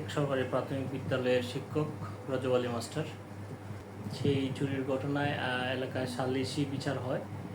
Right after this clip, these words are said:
কিন্তু যারা আসলে চুরি করেন, আহ, যারা চোর সাব্যস্ত হন, তারা কিন্তু সেই সালিসে আসে নাই। অতঃপর আজ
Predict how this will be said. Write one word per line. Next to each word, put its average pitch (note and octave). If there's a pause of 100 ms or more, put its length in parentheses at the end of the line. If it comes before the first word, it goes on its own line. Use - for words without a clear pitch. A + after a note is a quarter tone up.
(420)
কিন্তু D3
যারা B2+
আসলে D3 (100)
চুরি D3+
করেন, B2+
আহ, -
যারা A#2 (120)
চোর C3+ (260)
সাব্যস্ত C#3+
হন, D3
তারা D3
কিন্তু E3+
সেই E3
সালিসে C#3+
আসে -
নাই। B2 (420)
অতঃপর F3+
আজ C#3